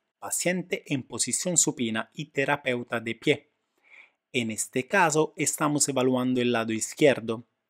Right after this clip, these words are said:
Pedimos al paciente que flexione la cadera derecha, la agarre con las manos y la lleve hacia el pecho. Luego observamos debajo de la rodilla si hay elevación del miembro que estamos evaluando.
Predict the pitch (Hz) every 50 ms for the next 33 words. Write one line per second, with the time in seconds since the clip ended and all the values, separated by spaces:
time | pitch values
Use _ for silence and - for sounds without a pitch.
0 | _ _ _ _ _ _ _ _ _ _ _ _ _ - 123 117 127 143 135 117
1 | 104 98 - - 113 117 - 175 170 - - 190 185 175 175 - 185 - - _
2 | - 131 - - - - 135 - - - - - - - 220 214 208 190 165 143
3 | 139 - - 139 120 - - 127 120 120 117 113 110 110 110 110 104 101 90 -
4 | - - 90 92 - _ - - - - - - _ _ _ 117 110 101 98 104
5 | 113 113 131 127 120 110 107 113 104 104 98 - - 101 92 95 95 - 113 113
6 | 117 107 110 120 131 - - 262 160 135 131 127 127 127 123 135 139 147 143 143
7 | - - 123 110 117 - - 110 104 95 - _ - 120 - - - 104 - _
8 | _ _ _ _ _ _ _ _ _ _ _ - 120 113 117 120 135 151 170 247
9 | - - _ - - 175 180 165 - - 170 160 - - 180 180 160 139 143 139
10 | - - 139 131 131 156 156 127 - - - 113 110 107 107 107 113 131 143 147
11 | 160 160 151 151 151 151 - - - - 147 135 131 131 127 131 131 - _ 170
12 | 139 127 123 123 113 113 107 - - - 160 151 135 120 113 107 104 110 107 104
13 | 104 104 101 101 110 101 - - 101 - - 104 101 98 - - 104 101 104 107
14 | 107 107 104 104 101 104 107